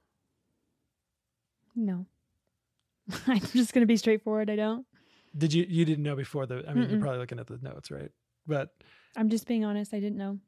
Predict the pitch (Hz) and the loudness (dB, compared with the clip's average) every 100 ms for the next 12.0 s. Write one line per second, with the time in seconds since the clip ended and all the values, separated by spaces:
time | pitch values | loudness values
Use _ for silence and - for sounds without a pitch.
0 | - 214 220 240 180 226 208 208 - 208 | -2 2 4 4 6 6 4 0 -2 -4
1 | 214 208 196 202 202 - _ _ _ 202 | -2 -2 -2 -2 -6 -8 _ _ _ 8
2 | 202 190 220 226 208 - _ - - _ | 10 8 6 4 4 0 _ -20 -20 _
3 | _ _ _ - - 165 165 156 165 156 | _ _ _ -8 0 4 6 6 4 0
4 | 147 - 160 147 135 147 131 131 139 156 | -4 -2 -4 -2 -2 -4 -2 -4 -4 -8
5 | 185 139 139 135 131 131 139 - _ _ | -8 -6 -4 -4 -4 -4 -8 -12 _ _
6 | _ - 160 180 160 160 160 160 151 139 | _ -4 2 4 4 2 0 -2 -2 -2
7 | 135 - - 196 139 139 135 180 151 139 | -4 -6 -12 -4 -2 -2 -2 -4 -2 -2
8 | - 147 143 139 131 - 143 147 139 139 | -4 -4 -2 -4 -6 -6 -6 -4 -6 -6
9 | 127 120 117 120 120 - 226 202 196 131 | -8 -8 -10 -12 -10 -2 0 0 -2 -8
10 | 143 131 _ 135 131 123 127 123 117 120 | -8 -10 _ -6 -6 -6 -6 -6 -8 -12
11 | _ _ 165 127 135 147 135 135 131 117 | _ _ -14 -8 -2 0 -2 -4 -6 -10